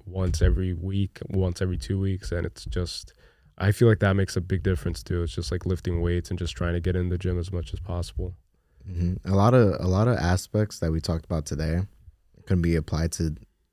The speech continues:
Speaker 2: everything, including
Speaker 1: Mm-hmm.
Speaker 2: the gym.
Speaker 1: Right, right, right.
Speaker 2: So, you just
Speaker 1: Obstacles.
Speaker 2: Yeah, the obstacles.
Speaker 1: Obstacle is the way,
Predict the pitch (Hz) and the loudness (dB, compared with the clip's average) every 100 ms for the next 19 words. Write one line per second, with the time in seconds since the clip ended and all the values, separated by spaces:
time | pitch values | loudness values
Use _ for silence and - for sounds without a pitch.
0 | _ 87 87 80 76 73 - 85 82 104 | _ -2 0 0 -2 -2 -6 -4 2 6
1 | 104 92 76 80 73 76 - - 104 123 | 8 6 4 0 -2 -4 -12 -6 -2 0
2 | 98 110 98 107 - - - 78 78 76 | 0 0 -2 -4 -8 -16 -8 -2 0 -2
3 | 73 - _ _ - _ _ 104 90 90 | -4 -10 _ _ -20 _ _ 0 2 2
4 | 92 95 87 101 98 90 87 104 - - | 2 2 2 4 6 4 4 2 0 -2
5 | 78 82 - _ _ - 104 - - 110 | -2 -4 -8 _ _ -4 -4 -4 0 0
6 | 92 98 92 90 82 | 2 0 0 0 -2